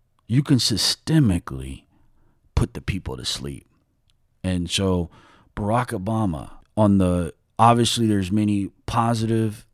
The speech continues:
aspects to, to his presidency, but on the negative side, his words, his political words, some of his lies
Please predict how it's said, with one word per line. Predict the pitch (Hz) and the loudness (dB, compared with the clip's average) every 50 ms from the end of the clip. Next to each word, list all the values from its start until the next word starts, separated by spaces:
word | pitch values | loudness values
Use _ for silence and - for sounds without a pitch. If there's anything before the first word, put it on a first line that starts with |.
| _ - - - - | _ -20 -16 -8 -2
aspects | 110 113 120 123 117 - - - 117 107 92 - - - - | 0 0 0 0 0 -2 -2 -2 -2 -2 -2 -4 -6 -6 -4
to, | - 107 98 92 87 71 | -4 -4 -4 -4 -6 -8
to | - - - 98 92 85 | -10 -10 -8 -6 -6 -6
his | 73 82 104 95 - | -6 -6 -6 -6 -6
presidency, | - - 110 104 101 92 90 82 78 71 - - 69 62 64 62 - _ - - - - - - - - - - _ - - - - - 120 | -4 -2 -2 -2 -2 -2 -6 -6 -8 -6 -6 -8 -8 -8 -12 -16 -18 _ -20 -20 -20 -20 -20 -20 -20 -20 -20 -20 _ -20 -20 -20 -20 -10 -4
but | 107 95 92 87 | -2 0 0 2
on | 90 90 90 87 | 2 0 0 -2
the | 85 78 | -2 -4
negative | 80 87 104 135 143 135 120 92 73 67 60 - | -4 -2 0 0 0 0 0 -2 -4 -6 -10 -8
side, | - - - 55 50 50 50 - - _ _ | -8 -8 -8 -10 -12 -14 -16 -18 -20 _ _
his | - - 131 131 117 104 | -4 0 0 0 0 0
words, | 92 92 104 127 143 147 139 110 95 80 65 - - - - - - - - _ - | -4 -4 -2 0 2 4 4 4 2 0 -4 -8 -12 -10 -8 -8 -8 -8 -10 _ -6
his | 107 104 - | -6 -6 -6
political | - - - 113 107 123 147 208 233 214 151 - 98 90 80 | -4 -4 -2 0 2 6 8 10 10 10 8 6 2 -4 -4
words, | 71 71 69 62 55 50 50 - - - - - _ _ _ _ _ _ _ _ _ _ _ _ - | -4 -6 -8 -8 -10 -12 -16 -18 -18 -18 -20 -20 _ _ _ _ _ _ _ _ _ _ _ _ -6
some | - - 147 147 143 | -2 2 4 4 4
of | 135 113 | 4 2
his | 113 113 104 90 | 2 0 -2 -2
lies | 87 98 107 131 135 131 110 92 71 60 55 50 - - - | -4 -4 -2 -2 -2 -2 -2 -4 -6 -8 -12 -16 -16 -18 -18